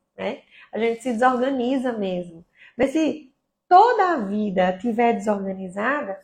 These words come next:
a gente não consegue organizar tu-, o nosso consultório, né? Então, isso reflete no nosso consultório.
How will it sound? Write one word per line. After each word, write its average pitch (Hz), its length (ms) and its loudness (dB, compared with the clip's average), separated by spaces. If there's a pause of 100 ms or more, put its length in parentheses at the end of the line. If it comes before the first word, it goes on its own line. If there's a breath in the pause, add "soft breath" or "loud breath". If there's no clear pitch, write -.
(280)
a 214 100 -6
gente 214 240 -6
não 214 120 -6
consegue 226 680 -4 (800)
organizar 247 920 -2 (360)
tu-, 254 280 2
o 262 140 2
nosso 247 220 2
consultório, - 680 2
né? 294 180 0 (300 loud breath)
Então, 240 180 0
isso 269 180 0
reflete 302 460 0
no 311 100 -4
nosso 262 280 -4
consultório. 269 600 -10